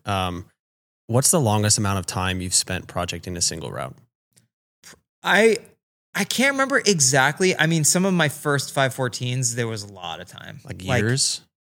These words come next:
Speaker 2: probably, like, I remember there's a route in the Front Range called Vogue. It's, like, fourteen B, really hard fourteen B from Tommy Caldwell. That's at the Industrial Wall. And I, I feel like I must have tried that, like, sixty days, something like that.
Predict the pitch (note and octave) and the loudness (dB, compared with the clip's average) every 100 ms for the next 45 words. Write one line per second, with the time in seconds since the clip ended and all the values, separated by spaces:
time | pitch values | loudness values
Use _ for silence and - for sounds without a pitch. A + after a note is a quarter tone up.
0 | _ _ _ _ _ _ _ _ _ _ | _ _ _ _ _ _ _ _ _ _
1 | _ _ _ _ _ - G3 G#3 F#3+ G3 | _ _ _ _ _ 2 4 6 6 6
2 | G3+ G3 G3 F#3+ D3 - F#3 G3+ A3 G#3+ | 6 4 4 2 0 0 2 6 6 4
3 | G#3 G3+ F#3 E3+ D3+ D3 E3 D#3 C3 - | 4 4 4 4 2 2 2 0 -2 -2
4 | C3 C#3+ C#3+ C3 A#2 G2+ A#2 B2 C3 B2+ | -2 -2 -2 -4 -6 -4 -2 0 -2 -4
5 | - C3+ B2 - B2+ A2+ A#2 A2+ A#2 B2 | -8 -4 -4 -4 -6 -4 -8 -8 -8 -8
6 | A2+ _ _ _ A#2+ C3 B2 A2+ A2+ A2+ | -10 _ _ _ -4 0 2 2 -2 -4
7 | A#2+ A2 G#2+ A2+ A2+ A2+ A#2 A2+ G2+ A2 | -6 -8 -12 -12 -12 -10 -8 -8 -8 -8
8 | A2 A#2 A#2+ A#2 A2+ A#2 - A2 G#2+ A#2 | -6 -4 -4 -6 -8 -8 -12 -10 -10 -8
9 | C3+ B2+ C3 C#3 C#3 _ _ _ _ _ | -4 -2 -2 -4 -6 _ _ _ _ _
10 | _ C#3+ D3 D3 - D3 C#3+ - D#3+ C3 | _ 2 4 4 4 4 4 4 4 6
11 | A#2+ A#2 B2 - G2+ - G#2 G#2 F2+ G2 | 2 0 -2 -4 -8 -6 -6 -6 -6 -6
12 | - - A#2+ - C#3+ C#3+ D3+ D#3 D3+ - | -2 -2 -2 -6 -4 -2 -2 -2 -6 -14
13 | _ _ _ _ - - C#3 C#3+ D3 D3+ | _ _ _ _ -16 -12 -8 -6 -2 -2
14 | D3+ | -4